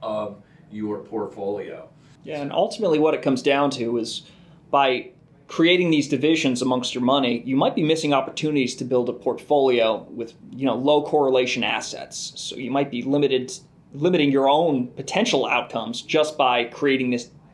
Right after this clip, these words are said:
Speaker 2: very strict division in your own assets.
Speaker 1: Do you think that if you were to talk to somebody who was getting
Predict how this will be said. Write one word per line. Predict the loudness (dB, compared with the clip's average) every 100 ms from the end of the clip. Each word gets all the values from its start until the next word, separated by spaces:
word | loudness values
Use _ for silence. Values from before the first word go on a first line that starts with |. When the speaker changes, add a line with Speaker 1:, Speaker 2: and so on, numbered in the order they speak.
| -6
Speaker 2:
very | -2 -2
strict | -2 -4 -4
division | -4 -2 -4 -4 -12 -18 -20 -20 -20 -20 -20 -20 -10
in | -8
your | -6
own | -8
assets. | -12 -14 -14 -14 -16 -18 -20 -20 -20 -20 -20 -20 -20 -20 -18 -10
Speaker 1:
Do | -6
you | -6
think | -4 -4 -6 -12 -20 _ -20 -20 -20 -20 -20 -8
that | 0 2 2 -2 -8 -14
if | -14 -12 -12
you | -8 -6 -2
were | 0 -2
to |
talk | 0 -2 -2
to | -6
somebody | -8 -6 -6 -4 -6
who | -4 -6 -6
was | -8
getting | -8 -8 -8 -10 -16